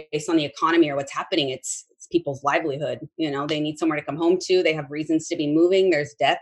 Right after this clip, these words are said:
divorce. Could you imagine being shelter in place with somebody <laughs> you're getting divorced with? That would be pretty <laughs> rough. So you, you see, there is a, my owner of my company actually brought that up on a meeting.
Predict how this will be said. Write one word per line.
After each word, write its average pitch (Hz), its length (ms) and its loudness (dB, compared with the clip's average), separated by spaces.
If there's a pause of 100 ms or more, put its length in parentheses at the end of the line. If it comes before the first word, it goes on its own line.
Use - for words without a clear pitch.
(100)
divorce. 151 600 -2
Could 180 120 -8
you 247 80 4
imagine 240 320 4
being 208 160 4
shelter 196 340 0
in 180 120 6
place 180 400 0
with 196 180 -2
somebody 247 320 2
<laughs> - 40 0
you're 269 220 8
getting - 300 2
divorced 165 580 -4
with? 127 120 -8 (720)
That 294 120 10
would 359 120 10
be 403 180 6
pretty 453 960 8 (100)
<laughs> - 800 -6
rough. 339 180 4 (100)
So 285 300 2 (360)
you, 269 160 2 (160)
you 277 160 2 (220)
see, 254 180 4
there 226 200 8
is 226 140 8
a, 185 260 4 (120)
my 151 160 -4 (240)
owner 185 160 2
of 175 60 4
my 165 80 4
company 170 340 0
actually 147 220 -8
brought 151 220 -4
that 143 100 -2
up 139 120 -4
on 143 140 -10
a 143 60 -8
meeting. 143 260 -8